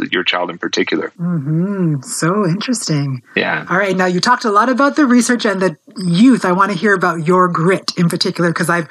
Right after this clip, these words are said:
Speaker 1: Yeah.
Speaker 2: I know your words and I've heard responsible come up, and I really want to hear
Speaker 1: <laughs> Right.
Speaker 2: the story behind your T word related to, again,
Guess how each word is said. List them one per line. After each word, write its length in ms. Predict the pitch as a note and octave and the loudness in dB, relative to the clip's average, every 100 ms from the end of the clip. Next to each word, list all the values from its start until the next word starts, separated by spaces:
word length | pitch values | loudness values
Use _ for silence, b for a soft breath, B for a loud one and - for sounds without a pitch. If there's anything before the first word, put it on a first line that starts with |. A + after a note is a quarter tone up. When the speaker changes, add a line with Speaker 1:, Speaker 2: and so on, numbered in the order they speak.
| B | B
Speaker 1:
Yeah. 200 | A#2+ G#3+ | 0 0
Speaker 2:
I 100 | G3+ | 0
know 220 | F3 F3+ | 0 2
your 200 | A#3+ C4+ | 4 4
words 300 | C#4 D#4 F4 | 4 4 2
and 100 | G#3 | 0
I've 140 | F3+ F3+ | 0 0
heard 220 | A#3+ G#3+ | 0 0
responsible 720 | F#3+ - F#3 F#3+ F#3+ G#3+ A#3 | -2 0 0 0 0 0 2
come 220 | B3 A#3 | 2 0
up, 140 | C4 - | 0 0
and 100 | F#3 | -2
I 60 | |
really 300 | F3 G3+ A3+ | 0 2 4
want 220 | A3+ G#3 | 4 2
to 40 | G#3 | 0
hear 400 | F#3 G3 G3 F#3+ | 2 2 2 2
Speaker 1:
<laughs> 40 | |
Right. 140 | G#2 - - - | -2 -4 -10 -4
Speaker 2:
the 180 | D3+ | -2
story 360 | F3 - F#3+ F#3+ | 0 0 0 2
behind 340 | D#3 F#3 F3+ | 0 0 0
your 100 | F3 | 2
T 240 | F3 - A#3+ | 0 2 2
word 240 | A#3 A#3+ | 2 0
related 600 | F3+ G#3 G#3 C4 D#4+ C4+ | -2 -2 2 2 4 2
to, 200 | - F#3+ | 2 2
again, 440 | F#3 G3+ F#3+ F3 | 2 2 0 2